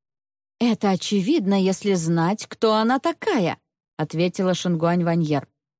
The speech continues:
«То, что с ней сделало ее императорское величество, ужасно.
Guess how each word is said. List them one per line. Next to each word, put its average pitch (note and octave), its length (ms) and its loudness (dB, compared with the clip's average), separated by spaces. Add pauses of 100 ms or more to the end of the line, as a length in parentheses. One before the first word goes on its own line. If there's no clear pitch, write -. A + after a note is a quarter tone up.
(380)
«То, D4+ 260 2
что A3 260 -2
с - 140 -4
ней A3+ 320 2
сделало G3+ 580 0
ее G3+ 420 2
императорское G3+ 840 0
величество, G#3 880 0 (200)
ужасно. A3+ 800 0